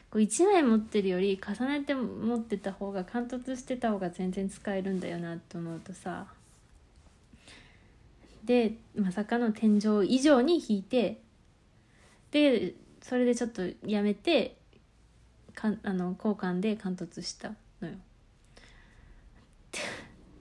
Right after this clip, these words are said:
でも欲深いからさ、最初はその、また戻るけど、「一枚でいいな」が、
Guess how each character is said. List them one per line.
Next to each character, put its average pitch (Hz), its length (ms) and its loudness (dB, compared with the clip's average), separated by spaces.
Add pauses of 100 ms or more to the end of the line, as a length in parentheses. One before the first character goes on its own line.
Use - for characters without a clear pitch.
(1300)
で 202 80 -2
も 190 60 4
欲 185 260 0
深 202 280 -2
い 185 100 0
か 165 160 -10
ら 165 100 -6
さ、 302 300 0
最 202 240 -4
初 196 140 -8
は 190 100 -4
そ 208 140 -2
の、 190 80 2
ま 190 260 2
た 220 80 0
戻 208 160 2
る 220 60 2
け 214 120 -4
ど、 175 60 2
「一 208 280 0
枚 214 240 4
で 196 80 4
い 226 140 6
い 220 40 8
な」 277 300 4
が、 190 340 0